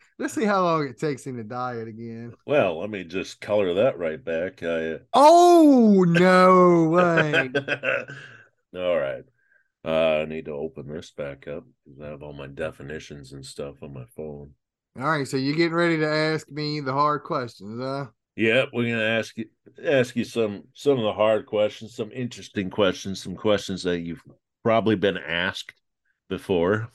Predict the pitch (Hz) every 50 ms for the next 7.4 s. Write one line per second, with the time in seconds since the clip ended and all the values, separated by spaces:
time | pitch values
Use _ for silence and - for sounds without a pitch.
0 | _ - 104 - 110 104 95 95 - _ - 113 113 117 117 113 110 110 110 107
1 | 101 95 92 92 - - - - _ _ _ _ _ _ 95 95 - - 110 107
2 | 107 107 95 110 113 117 113 101 107 - _ 101 101 101 98 98 92 87 - -
3 | - _ _ - - 107 98 98 92 92 92 92 95 101 98 - - 101 101 98
4 | - - 101 101 101 92 98 87 85 85 82 80 78 - 151 151 190 190 175 156
5 | 147 143 147 160 185 202 214 202 185 185 180 170 - 151 151 151 151 151 147 -
6 | - _ 143 131 131 127 131 131 135 131 - - - 143 131 131 131 127 120 113
7 | 107 107 107 - 110 110 107